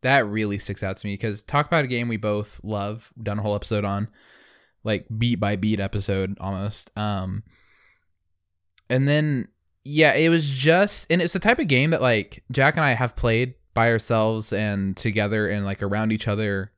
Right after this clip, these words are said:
multiple times. And so it was really, and, like, any, I think, of the Souls games would kind of fit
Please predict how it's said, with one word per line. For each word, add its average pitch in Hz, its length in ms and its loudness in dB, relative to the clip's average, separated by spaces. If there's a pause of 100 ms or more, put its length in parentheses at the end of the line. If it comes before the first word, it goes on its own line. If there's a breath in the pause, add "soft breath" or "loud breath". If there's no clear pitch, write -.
(100)
multiple 107 560 -2
times. 107 560 -2 (880)
And 143 160 2
so 127 540 4 (420)
it 139 100 2
was 151 220 2
really, 113 460 0
and, 131 200 -2
like, 143 220 2
any, 180 340 4
I 131 80 6
think, 131 220 -2
of 110 100 -2
the 107 80 -2
Souls 104 340 -2
games 110 280 0
would 110 140 -6
kind 107 380 -2
of 98 180 -4
fit - 440 -4